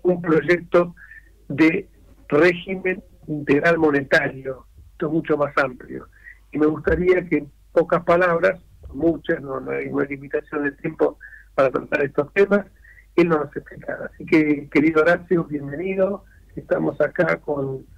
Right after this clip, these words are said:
eh, Lautaro Nieto Fangulo, un destacado abogado, y dos personas que pertenecen al grupo de, de lo que se llama Generación Dorada,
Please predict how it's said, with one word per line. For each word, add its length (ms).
eh, 580
Lautaro 600
Nieto 400
Fangulo, 500
un 100
destacado 460
abogado, 460
y 40
dos 140
personas 420
que 100
pertenecen 680
al 240
grupo 560
de, 220
de 160
lo 180
que 160
se 80
llama 220
Generación 520
Dorada, 500